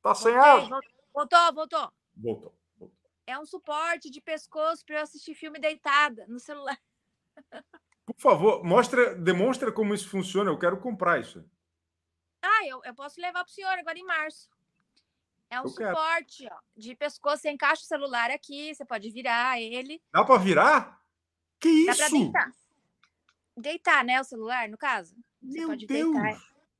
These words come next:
Speaker 1: Eu
Speaker 2: Ó,
Speaker 1: quero muito
Speaker 2: aí.
Speaker 1: isso. É, é um bambolê. Esse é o bambolê de otário. Eu
Speaker 2: É,
Speaker 1: amei.
Speaker 2: ó, ó, ó, ó o senhor ali, ó, na, na, na tela ali, ó.
Speaker 1: Caralho, isso é genial.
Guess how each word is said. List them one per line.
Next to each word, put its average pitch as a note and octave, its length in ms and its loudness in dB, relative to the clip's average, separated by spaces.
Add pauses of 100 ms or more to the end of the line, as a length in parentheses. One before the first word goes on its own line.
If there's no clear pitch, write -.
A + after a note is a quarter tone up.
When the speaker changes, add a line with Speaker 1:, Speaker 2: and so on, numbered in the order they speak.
(160)
Speaker 1:
Eu G#3+ 60 0
Speaker 2:
Ó, F#3 80 0
Speaker 1:
quero C#4 260 4
muito C#4+ 280 0
Speaker 2:
aí. C4 260 2
Speaker 1:
isso. C#4 200 -6
É, B3 500 -2
é A#3+ 40 0
um A#3+ 140 -2
bambolê. B3 880 6
Esse A#3+ 200 2
é B3+ 40 6
o A#3 60 6
bambolê F#3 480 2
de D3+ 80 -4
otário. B2+ 480 -2 (420)
Eu G#3+ 120 0
Speaker 2:
É, C#4+ 80 2
Speaker 1:
amei. G4+ 180 6
Speaker 2:
ó, C4+ 260 4
ó, E4 180 -6
ó, - 40 -12 (380)
ó F#4 160 0
o G4+ 40 -6
senhor F4 380 -10
ali, C#4+ 180 -8
ó, G#3 180 -12
na, A3 180 -16
na, G#3+ 200 -16
na A3 140 -12
tela G3 340 -10
ali, C#3+ 140 -10
ó. - 240 -18 (1120)
Speaker 1:
Caralho, D4 1300 -6
isso A#3+ 240 -10
é B3+ 120 -4
genial. A#3+ 1700 -6